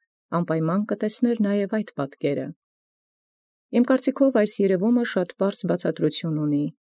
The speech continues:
Աստված բնակվել և բնակվում է հայ առաքելական Սուրբ Եկեղեցու կամարների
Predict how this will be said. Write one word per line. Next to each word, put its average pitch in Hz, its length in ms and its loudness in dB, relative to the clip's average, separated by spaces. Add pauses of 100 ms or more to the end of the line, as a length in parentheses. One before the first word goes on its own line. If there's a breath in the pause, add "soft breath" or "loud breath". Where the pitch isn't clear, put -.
(340)
Աստված 240 380 0
բնակվել 180 680 0
և 196 220 0
բնակվում 165 640 0
է 196 120 0 (200)
հայ 190 260 -2
առաքելական 180 720 -4
Սուրբ - 400 -4
Եկեղեցու 170 580 -2
կամարների 160 560 -4